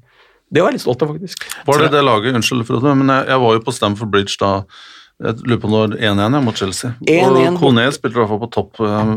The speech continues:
Speaker 2: og var det siste kampen til Mourinho, første runden hans, hvor han fikk sparken etter den kampen?
Speaker 1: Helt riktig. Det, vi tapte fem, nei, fire null hjemme, men spilte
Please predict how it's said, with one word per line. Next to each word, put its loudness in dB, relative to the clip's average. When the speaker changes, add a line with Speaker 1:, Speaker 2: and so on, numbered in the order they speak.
Speaker 2:
og -2
var 4
det 0
siste -6
kampen -2
til -4
Mourinho, 0
første -2
runden 0
hans, 0
hvor 0
han 2
fikk -6
sparken 0
etter -2
den 0
kampen? -4
Speaker 1:
Helt 2
riktig. -4
Det, 4
vi -2
tapte -4
fem, -2
nei, 0
fire -2
null 2
hjemme, -2
men -2
spilte -2